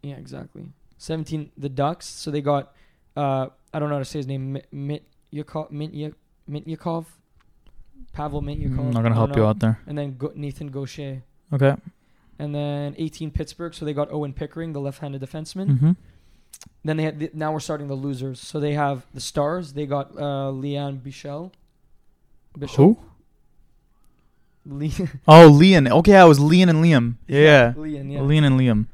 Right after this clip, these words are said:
Speaker 1: Leon Bichel,
Speaker 2: And they
Speaker 1: so
Speaker 2: got, uh, Kyrou
Speaker 1: Mm-hmm.
Speaker 2: in the second round. Um,
Speaker 1: Yeah.
Speaker 2: Jordan's brother.
Speaker 1: Jordan's brother, yeah. Then
Speaker 2: Yeah.
Speaker 1: twenty, they have the Sharks. They took Philip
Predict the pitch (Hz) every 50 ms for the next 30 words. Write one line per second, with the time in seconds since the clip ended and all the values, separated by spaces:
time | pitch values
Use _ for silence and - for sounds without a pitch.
0 | - - 147 156 156 151 143 147 135 - 156 156 151 147 131 143 147 147 143 139
1 | 135 - - 131 120 110 - - 120 131 135 123 107 98 101 - - _ _ _
2 | _ _ _ _ _ _ 156 156 151 151 135 127 127 - - 110 120 113 110 107
3 | 104 101 104 107 117 123 - _ _ _ _ _ 135 120 113 110 107 107 104 107
4 | 110 - 147 160 - - - - _ _ _ - - 147 147 139 131 127 - 131
5 | 139 127 127 127 123 113 120 110 104 104 110 139 135 123 127 135 135 135 135 135
6 | 135 131 - _ _ _ 170 175 151 147 139 - - 170 165 165 156 156 151 139
7 | 131 131 - - - 151 151 147 - - 165 147 - - 156 143 - - 156 151
8 | 143 139 -